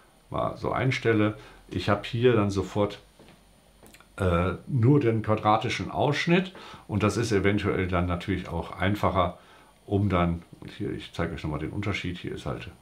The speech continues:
der drei zu zwei Standardausschnitt, das ist eventuell hilfreich dann, um sofort die Bildkomposition ein bisschen zu beurteilen und dann entsprechend meine Bildgestaltung vorzunehmen. Von daher bei Ausschnitt-Seitenverhältnis könnt ihr das Ganze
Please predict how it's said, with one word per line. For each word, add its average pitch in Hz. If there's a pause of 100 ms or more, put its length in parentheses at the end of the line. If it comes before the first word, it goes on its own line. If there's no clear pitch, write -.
(140)
der -
drei 80
zu 87
zwei 92
Standardausschnitt, 95 (720)
das 95
ist 90
eventuell 95
hilfreich 104
dann, 98 (460)
um 113
sofort 117 (460)
die 95
Bildkomposition 113
ein 95
bisschen 98
zu 98
beurteilen 90
und 85
dann 80
entsprechend -
meine 80
Bildgestaltung 87
vorzunehmen. 85 (200)
Von 90
daher 90 (240)
bei 90
Ausschnitt-Seitenverhältnis 92
könnt 73
ihr 69
das 71
Ganze 87